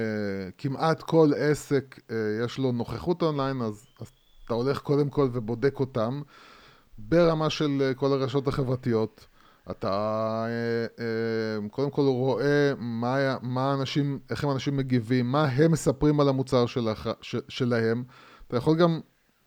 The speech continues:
להזמין כמובן את המוצר ולבדוק אותו ולראות אותו, ואם זה משהו פיזי אז ללכת ולהיכנס לחנות ולהתרשם. אה, להתרשם מהשירות שאתה מקבל, להתרשם אם זה מוצר,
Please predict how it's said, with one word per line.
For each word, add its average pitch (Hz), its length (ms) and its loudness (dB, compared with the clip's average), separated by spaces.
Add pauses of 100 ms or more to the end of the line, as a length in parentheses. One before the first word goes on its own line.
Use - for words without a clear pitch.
להזמין 131 460 8
כמובן 123 380 2
את 117 60 -4
המוצר 110 540 -2
ולבדוק 123 480 6
אותו 113 340 0
ולראות 127 380 0
אותו, 110 440 0
ואם 107 720 -2
זה 131 200 2
משהו 135 380 0
פיזי 143 420 4
אז 113 160 0
ללכת 127 380 -2
ולהיכנס 131 480 -2
לחנות 156 560 0
ולהתרשם. 123 720 2 (600)
אה, 107 60 -2 (380)
להתרשם 113 440 -2
מהשירות 147 420 4
שאתה - 180 2
מקבל, 139 540 2
להתרשם 123 420 -4
אם 120 120 -4
זה 120 160 -6
מוצר, 131 480 2